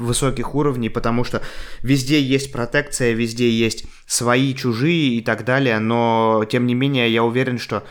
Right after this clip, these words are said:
даже вот в этом, а, месте, а, в котором собрались, безусловно, одни из лучших специалистов в Германии, можно будет черпнуть много знаний,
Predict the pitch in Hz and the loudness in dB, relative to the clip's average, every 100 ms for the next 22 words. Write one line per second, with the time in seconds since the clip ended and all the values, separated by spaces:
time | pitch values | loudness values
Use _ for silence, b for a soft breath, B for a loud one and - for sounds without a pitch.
0 | B B - 127 127 117 113 117 120 120 | B B 0 0 0 -2 -2 0 -2 -2
1 | 107 90 - - - - - - - - | -4 -8 -14 -10 -10 -12 -16 -18 -18 -4
2 | 127 113 113 117 143 160 - 107 B B | 0 2 2 2 0 0 -2 -2 B B
3 | B - 113 110 110 - 123 135 123 117 | B -6 -4 -2 -4 0 0 0 -2 -2
4 | 131 123 135 135 113 113 117 - 131 120 | -2 0 2 2 0 0 0 0 0 2
5 | 117 107 123 135 127 135 131 127 - 117 | 2 0 2 2 2 0 0 -4 -6 -2
6 | - 123 156 - 110 110 117 117 135 139 | 0 2 2 2 -2 0 0 2 0 2
7 | 113 113 135 131 117 131 123 110 B B | 2 2 0 0 0 0 0 -2 B B
8 | B B - 139 139 143 131 123 127 139 | B B 0 0 0 0 0 0 2 2
9 | 123 113 120 160 180 180 | 2 0 0 0 2 -2